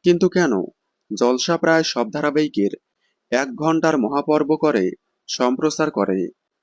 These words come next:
এ কারণেই একদিন করে বন্ধ করে দেওয়া হয় একটি ধারাবাহিকের সম্প্রচার। আজ তেরোই জুলাই চিরসখা ধারাবাহিকের এক ঘন্টার মহাপর্ব সম্প্রচার হবে।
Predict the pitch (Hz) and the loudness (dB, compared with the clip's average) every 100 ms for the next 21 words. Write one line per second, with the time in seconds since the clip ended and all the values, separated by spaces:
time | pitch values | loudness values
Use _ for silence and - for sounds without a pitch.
0 | _ 147 147 175 165 110 107 120 120 127 | _ 2 4 4 4 4 2 0 -2 0
1 | 160 156 160 107 104 113 139 147 123 104 | 0 2 0 0 -2 -2 -2 -2 0 2
2 | 123 135 117 90 - - _ _ - 139 | 0 0 0 0 -2 -10 _ _ -2 0
3 | - 180 170 135 123 151 147 156 - 101 | 2 2 2 0 -2 -2 0 -2 -2 -4
4 | 90 95 - 92 90 - _ _ _ _ | -2 -4 -2 -4 -4 -10 _ _ _ _
5 | 139 151 - - 117 143 139 156 101 95 | -2 -2 -2 0 2 0 0 0 0 -2
6 | - - _ _ - 143 151 165 170 170 | -4 -12 _ _ -2 0 2 0 -2 -4
7 | 143 127 123 147 139 95 92 - _ _ | -4 -4 -2 -2 -2 -4 -4 -8 _ _
8 | _ 120 135 131 147 160 160 156 131 139 | _ -2 -2 -2 -4 -2 0 0 0 -2
9 | 147 147 139 143 - 120 117 143 156 139 | -2 -2 0 -2 -2 -4 -2 -2 -2 -4
10 | 101 95 | -4 -2